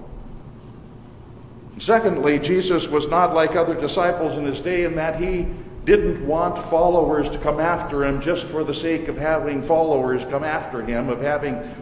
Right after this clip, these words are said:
large numbers of people there. He wasn't interested in numbers, as so many in our day are. To be sure,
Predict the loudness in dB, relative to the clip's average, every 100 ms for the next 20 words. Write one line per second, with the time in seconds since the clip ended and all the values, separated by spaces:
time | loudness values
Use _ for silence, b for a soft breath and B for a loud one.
0 | -2 0 2 0 0 0 0 -2 -2 -6
1 | -6 -6 -2 0 0 0 0 -2 0 0
2 | 0 0 -2 B B 0 0 2 0 0
3 | 2 2 0 -2 -2 0 0 0 2 2
4 | 0 -6 -10 -12 -14 -16 -18 -18 -18 -18
5 | -18 -18 -18 -18 -20 -18 -6 2 6 8
6 | 8 6 0 0 0 2 4 4 2 -4
7 | -2 0 0 0 0 0 -2 -10 -14 -16
8 | -16 -16 -10 -8 -6 -6 -8 -12 -8 -6
9 | -4 -2 4 6 6 4 2